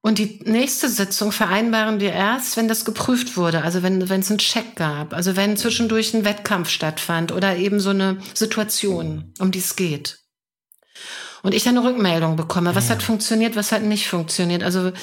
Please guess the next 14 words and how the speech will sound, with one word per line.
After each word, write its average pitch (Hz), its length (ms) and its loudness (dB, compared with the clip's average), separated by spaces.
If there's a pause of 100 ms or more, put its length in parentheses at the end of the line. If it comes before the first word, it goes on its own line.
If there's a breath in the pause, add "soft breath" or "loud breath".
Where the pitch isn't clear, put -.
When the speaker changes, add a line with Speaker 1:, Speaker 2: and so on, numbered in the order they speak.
(160 loud breath)
Speaker 1:
ich - 80 -6
bin 233 140 4
da 226 100 2
sehr, 220 240 2
sehr 214 180 0
zielorientiert. 180 840 0
Und 202 100 2
wenn 214 140 4
das 208 140 0
länger 214 240 2
dauert, 214 280 0
dauert's 202 360 -2
länger. 170 520 -2 (240)
Speaker 2:
Okay. 127 340 -2